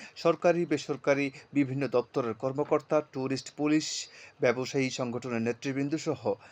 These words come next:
পর্যটন সংশ্লিষ্টরা উপস্থিত ছিলেন। কর্মশালায় নতুন নতুন পর্যটন স্পটের সম্ভাবনা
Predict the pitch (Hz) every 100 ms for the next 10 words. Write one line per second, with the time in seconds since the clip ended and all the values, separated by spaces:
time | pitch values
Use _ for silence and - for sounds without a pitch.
0 | - - _ - 147 139 147 156 143 143
1 | 110 120 - 127 110 - - - - -
2 | 117 - 123 107 85 - _ _ _ _
3 | _ - 156 139 - 151 160 180 170 196
4 | 180 170 - 127 123 - - 147 135 143
5 | 151 135 - - 135 117 - 127 120 120
6 | 147